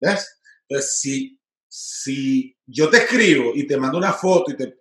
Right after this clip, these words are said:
te pregunto, "Mira, tía, ¿cómo se ve?". Y tú me dices, "Se ve mal", coño, yo te estoy pidiendo una opinión, pero si no te la pido, ¿qué más da? ¿No te parece?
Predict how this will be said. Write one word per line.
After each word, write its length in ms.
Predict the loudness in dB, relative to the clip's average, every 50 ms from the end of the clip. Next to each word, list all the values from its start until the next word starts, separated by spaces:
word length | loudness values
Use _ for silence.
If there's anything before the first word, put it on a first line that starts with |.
| _ _
te 120 | -6 -6
pregunto, 400 | -6 -6 -6 -4 -4 -4 -6 -6 -8
"Mira, 240 | -6 -4 -4 -4 -2
tía, 180 | 0 -2 0
¿cómo 180 | 0 -4 -4 -4
se 160 | -4 -2 -2
ve?". 120 | -2 -2
Y 60 | -4 -4
tú 80 | -6
me 100 | -8 -8
dices, 240 | -8 -8 -10 -12 -16 -18 -20 _ _ _
"Se 140 | -4 -2 0
ve 120 | 2 2
mal", 300 | 2 2 2 2 2 2
coño, 280 | 0 -2 -2 -2 -4 -8 -6
yo 140 | -4 -4 -4
te 60 | -4
estoy 160 | -4 -6 -6 -4
pidiendo 240 | -2 -4 -4 -4 -6
una 80 | -6 -6
opinión, 400 | -8 -8 -8 -6 -8 -8 -10 -12
pero 100 | -16 -16 -16
si 120 | -16 -16
no 80 | -14 -10
te 80 | -4
la 140 | -4 -4 -2 -2
pido, 240 | -4 -4 -4 -4 -8 _ _ _ _ _ _ _ _ _ _ _ _ _ _ _
¿qué 100 | -12 -10
más 180 | -8 -6 -2 0
da? 240 | 0 0 -2 -4 -8 -16 _ _ _ _ _ _ _ _ _ _ _ _
¿No 60 | -4
te 80 | -2 0
parece? 400 | 0 0 0 0 -2 -4 -12 -18